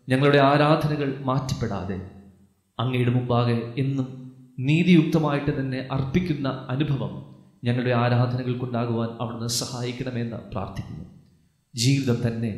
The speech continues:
ആരാധനയായിട്ട് അങ്ങേക്ക് സമർപ്പിപ്പാൻ ഞങ്ങളെ അവിടുന്ന് ഒരുക്കമുള്ളവരാക്കി തീർക്കണമേ. ഞങ്ങളുടെ ബലഹീനതകളിൽ, ഞങ്ങളുടെ വേദനകളിൽ, കർത്താവെ, ഞങ്ങളുടെ കഷ്ടപ്പാടുകളിൽ നീ തന്നെ ഞങ്ങൾക്ക് എന്നും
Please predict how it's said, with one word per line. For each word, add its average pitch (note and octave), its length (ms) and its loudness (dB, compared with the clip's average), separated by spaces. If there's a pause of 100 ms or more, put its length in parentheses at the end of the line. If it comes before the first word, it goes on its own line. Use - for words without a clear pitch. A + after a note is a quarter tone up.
(420)
ആരാധനയായിട്ട് B2+ 760 0
അങ്ങേക്ക് B2+ 260 -4
സമർപ്പിപ്പാൻ C3 600 -4 (420)
ഞങ്ങളെ A#2+ 260 0
അവിടുന്ന് A2 300 -2 (100)
ഒരുക്കമുള്ളവരാക്കി G#2+ 840 -2
തീർക്കണമേ. G2 500 -8 (680)
ഞങ്ങളുടെ A#2+ 340 0
ബലഹീനതകളിൽ, A#2 760 0 (500)
ഞങ്ങളുടെ C3+ 320 6
വേദനകളിൽ, B2+ 600 2 (720)
കർത്താവെ, C#3+ 460 4
ഞങ്ങളുടെ D3 320 -2
കഷ്ടപ്പാടുകളിൽ A2+ 800 -2 (580)
നീ B2+ 140 2
തന്നെ B2+ 220 2
ഞങ്ങൾക്ക് A#2+ 360 0
എന്നും C3 280 -2